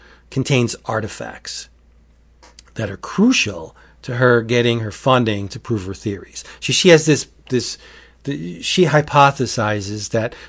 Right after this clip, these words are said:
there at one time existed, uh, an ancient secret society of magicians and occultists and alchemists, right? And they, they were known as the Swaran Artea, which translates to the Art of Fire. Uh,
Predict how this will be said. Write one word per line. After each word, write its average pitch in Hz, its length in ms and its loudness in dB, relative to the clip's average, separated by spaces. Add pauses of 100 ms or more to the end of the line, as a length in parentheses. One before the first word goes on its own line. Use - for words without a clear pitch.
(120)
there 113 360 2
at 123 160 -8
one 156 280 6
time 143 340 2
existed, 120 720 0 (420)
uh, 110 380 0
an 120 160 -10 (100)
ancient 139 560 -2
secret 117 480 -4
society - 800 -8 (580)
of 117 260 -4
magicians 117 920 0
and 110 100 -2
occultists 107 800 -4
and 110 80 -2
alchemists, 98 680 -10
right? 101 220 -10 (360)
And 117 160 0
they, 123 100 4
they 131 220 -2
were 117 120 0
known 117 200 0
as 107 200 -4
the 104 100 -4
Swaran 131 920 0
Artea, 110 880 -8 (560)
which 110 260 -4
translates 107 480 -2
to 113 100 -4
the 101 140 -6
Art 104 200 -10
of 98 80 -14
Fire. - 420 -16 (760)
Uh, 64 240 -4